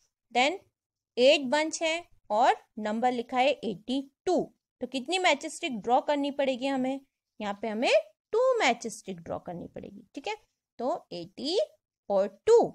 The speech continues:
it becomes एटी टू। Now next, यहाँ पे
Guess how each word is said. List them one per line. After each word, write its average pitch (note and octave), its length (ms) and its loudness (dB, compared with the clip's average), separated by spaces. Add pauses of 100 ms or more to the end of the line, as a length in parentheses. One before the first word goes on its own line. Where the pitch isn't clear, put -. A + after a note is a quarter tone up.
(380)
it F#3 120 -12
becomes C#4 420 -4 (200)
एटी E3 320 -8 (760)
टू। D#4 100 2 (1500)
Now A3 220 -2 (540)
next, - 520 -2 (680)
यहाँ G#3+ 260 -2
पे E4+ 120 4